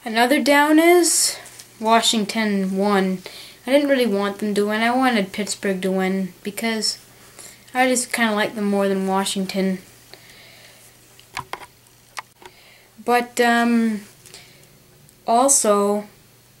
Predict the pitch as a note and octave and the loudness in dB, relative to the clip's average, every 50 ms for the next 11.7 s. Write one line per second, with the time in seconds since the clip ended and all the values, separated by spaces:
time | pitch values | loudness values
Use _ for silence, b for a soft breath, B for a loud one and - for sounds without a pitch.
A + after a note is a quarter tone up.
0 | - - - - B3+ B3 A#3+ A#3+ A#3 A#3 - - A#3 A#3 A#3+ A#3+ A#3 A#3 - A3+ | -16 -10 -6 -4 -4 -2 -2 -2 -2 -2 -2 -2 0 2 4 4 2 0 -2 -4
1 | A3 G#3+ G#3 G3+ G#3+ G#3 - - A#3 A3 A3 G#3+ G#3 G3 - A3 A3 A3 G#3 - | -4 -2 -2 -2 -2 -2 -2 -2 -2 -2 -2 -2 -4 -4 -2 -2 -2 -2 0 0
2 | G3+ G3 F#3+ G3+ G#3+ A3 A3+ G#3 G#3 F#3+ F#3 F#3 - - G#3 G3+ F#3+ G3+ G#3 G#3+ | 2 2 2 2 2 2 2 2 2 2 0 0 -2 -4 -2 -2 0 0 0 0
3 | G#3 G#3+ G3+ G3 G3 F#3+ F#3+ - - - - - - _ _ _ _ _ _ - | 0 0 -2 -2 -2 -4 -4 -4 -6 -6 -8 -10 -16 _ _ _ _ _ _ -6
4 | G#3 F#3+ G3 G3 G3 G3+ G3 G3 G3 F#3+ F#3+ F#3 F#3+ - - G#3+ G#3+ G#3+ G#3+ G#3 | -4 -4 -4 -4 -2 -2 0 0 2 0 0 -2 -4 -6 -4 -2 0 2 2 2
5 | G3+ G3 G3 F#3+ F#3+ F#3+ F#3 B B B B B B B B A#3+ A#3+ A#3+ C4+ B3+ | 2 2 2 0 0 -2 -6 B B B B B B B B 0 0 2 4 4
6 | B3 - G3+ G3+ A#3 A#3 - - A3+ A3 G#3+ G#3+ G#3+ G#3 F#3+ F#3+ G#3 G#3 G#3+ A3 | 4 4 2 0 -2 -2 -2 -2 -2 0 0 0 0 0 -2 -2 -2 0 2 2
7 | G#3+ G3+ G3 F#3+ F#3+ - - G#3 G3 F#3+ - A#3 A#3 - - - - F#3+ F#3 F#3 | 2 2 2 0 -2 -4 -4 -4 -4 -4 -4 -6 -4 -4 -4 -4 -2 0 0 2
8 | F#3+ F#3+ F#3 - - - B B B B B B B B B - G#3 F3+ - - | 0 0 -4 -8 -14 -16 B B B B B B B B B -6 -6 -6 -6 -6
9 | - - G#3+ G#3 G3+ G3+ G3 F#3+ F#3 F#3 F#3 - - - - - - _ _ _ | -6 -4 -2 -2 0 0 -2 -2 -4 -4 -8 -10 -14 -14 -16 -18 -20 _ _ _
10 | _ _ _ _ _ _ _ _ _ _ _ _ _ _ G#3 G3 G3+ G3 F#3 F#3 | _ _ _ _ _ _ _ _ _ _ _ _ _ _ -12 -6 -4 -2 0 0
11 | F#3 F#3 F3+ F3+ G3 G3 G3 G3+ G3+ G3 G3+ F#3 F3+ - | 0 0 0 -2 -2 -2 -2 -2 -4 -4 -4 -4 -6 -8